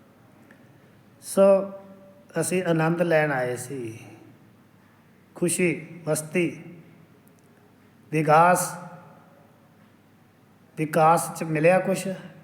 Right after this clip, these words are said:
ਠੀਕ ਹੈ, ਬਾਹਰੋਂ ਗਿਆਨ, ਸਾਇੰਸ, ਵਿਗਿਆਨ ਸਾਨੂੰ ਸੁੱਖ ਦੇ ਸਕਦਾ ਹੈ। ਪਰ ਬਾਹਰੋਂ ਵਿਕਾਸ ਹੋ ਗਿਆ,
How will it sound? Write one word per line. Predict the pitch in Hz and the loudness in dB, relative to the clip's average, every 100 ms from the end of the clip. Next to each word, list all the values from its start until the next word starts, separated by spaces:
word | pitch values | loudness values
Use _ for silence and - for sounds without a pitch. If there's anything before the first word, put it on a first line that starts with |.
| - - _ _ _ _ _ _ _ _ _ | -20 -20 _ _ _ _ _ _ _ _ _
ਠੀਕ | - 160 196 185 | -10 -2 -2 0
ਹੈ, | 156 139 165 | -2 0 0
ਬਾਹਰੋਂ | 151 147 151 175 175 165 - - 139 | 0 0 2 2 0 -4 -8 -14 -2
ਗਿਆਨ, | 143 147 156 165 | 2 2 2 0
ਸਾਇੰਸ, | 156 - 147 165 160 | -4 -4 -2 -2 -2
ਵਿਗਿਆਨ | 151 147 151 151 170 147 - - - - - _ _ _ _ _ _ _ | -6 0 2 2 0 -6 -12 -20 -20 -20 -20 _ _ _ _ _ _ _
ਸਾਨੂੰ | - 160 160 170 | -2 0 0 -2
ਸੁੱਖ | - 180 160 | -4 -6 -4
ਦੇ | 143 131 | -4 -4
ਸਕਦਾ | - 147 143 131 | -2 -6 -4 -6
ਹੈ। | 110 107 - - - _ _ _ _ - | -8 -12 -18 -20 -20 _ _ _ _ -2
ਪਰ | 156 | -2
ਬਾਹਰੋਂ | 139 147 170 165 - - - - - - _ _ _ _ _ _ _ _ _ _ _ _ | 2 4 4 2 -6 -18 -20 -20 -20 -20 _ _ _ _ _ _ _ _ _ _ _ _
ਵਿਕਾਸ | 151 151 160 165 - | -8 2 6 6 4
ਹੋ | 175 160 | 2 2
ਗਿਆ, | 165 170 170 - | 4 2 2 -4